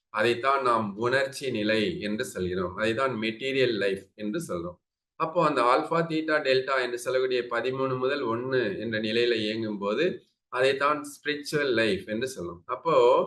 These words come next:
அந்த பதிமூணுல இருந்து எட்டு என்ற நிலைக்கு மன அலைச்சூழல் குறையும் போது, அதை அருட்தந்தை அவர்கள் அடக்க நிலை என்றும்,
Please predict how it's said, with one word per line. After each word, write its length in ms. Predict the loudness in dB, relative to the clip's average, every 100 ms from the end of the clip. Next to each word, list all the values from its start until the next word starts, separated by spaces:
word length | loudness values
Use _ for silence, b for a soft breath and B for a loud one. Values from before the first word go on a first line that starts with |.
| -2 _ _
அந்த 220 | -6 -4
பதிமூணுல 460 | 0 0 0 0 2
இருந்து 260 | 2 2
எட்டு 340 | 4 2 0 -4
என்ற 200 | -2 -2
நிலைக்கு 420 | 0 0 0 -4
மன 420 | -2 0 2 2
அலைச்சூழல் 560 | 2 0 0 2 2 2
குறையும் 360 | 2 4 2
போது, 580 | 0 -4 2 2 2 -4 _ _
அதை 300 | -2 2 4
அருட்தந்தை 500 | 4 2 -2 -2 2
அவர்கள் 480 | 2 4 2 2 -2
அடக்க 440 | -2 0 0 0
நிலை 320 | 0 2 2 0
என்றும், 560 | -2 -2 -2 -4 -10